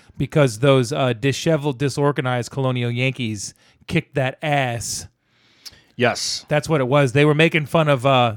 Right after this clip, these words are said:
Speaker 1: they were making fun of, uh, the Americans because we didn't have the, you know, the niceties
Speaker 2: Right.
Speaker 1: that they had.
Speaker 2: We didn't have
Speaker 1: 'Cause you
Speaker 2: fancy red
Speaker 1: Yeah,
Speaker 2: jackets.
Speaker 1: 'cause you were taking all that shit from us when you were charging us, you know,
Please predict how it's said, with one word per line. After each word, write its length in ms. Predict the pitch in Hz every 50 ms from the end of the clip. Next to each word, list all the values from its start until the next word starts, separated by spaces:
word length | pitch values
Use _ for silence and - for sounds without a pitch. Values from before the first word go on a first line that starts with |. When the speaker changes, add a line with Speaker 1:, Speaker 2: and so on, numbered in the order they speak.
| - -
Speaker 1:
they 100 | 135 151
were 120 | 151 147 139
making 300 | 143 147 143 143 131 123
fun 220 | - 147 135 131
of, 220 | 127 113 104 104
uh, 640 | 120 117 113 110 107 107 107 110 110 113 110 110 -
the 140 | 123 127 127
Americans 480 | 120 120 120 120 110 - 117 110 104 98
because 500 | 95 113 - - 120 110 101 - - - -
we 100 | 117 113
didn't 160 | 113 104 104
have 240 | 107 117 110 95 90
the, 300 | - 107 101 98 95 90 _ _ _
you 100 | 120 107
know, 160 | 92 87 92 - _ _ _ _ _ _ _ _ _ _ _ _ _ _ - - - _
the 100 | - 156
niceties 880 | 143 139 135 135 131 123 110 - 143 - - 120 92 85 113 - - - - _ - - -
Speaker 2:
Right. 300 | 113 107 101 92 - -
Speaker 1:
that 140 | 117 - -
they 140 | 117 117
had. 360 | 104 113 110 95 92 98 - - _ _ _
Speaker 2:
We 60 | 104 95
didn't 100 | 98 92
have 80 | - -
Speaker 1:
'Cause 60 | 113
you 40 | 135 123
Speaker 2:
fancy 280 | 113 107 - - 110
red 220 | 92 98 101 98 92
Speaker 1:
Yeah, 160 | 80 92 -
Speaker 2:
jackets. 320 | 101 - - 98 - -
Speaker 1:
'cause 160 | 156 143 104
you 80 | 151 147
were 40 | 135
taking 280 | - 160 156 151 147
all 100 | 135 127
that 140 | 123 123 123
shit 200 | - - 143 117
from 200 | - 135 127 123
us 120 | 123 110 -
when 140 | 127 123
you 80 | 120 120
were 60 | 120
charging 400 | 117 - 135 135 135 123 127 120
us, 160 | 117 113 -
you 80 | 139 127
know, 200 | 123 117 113 -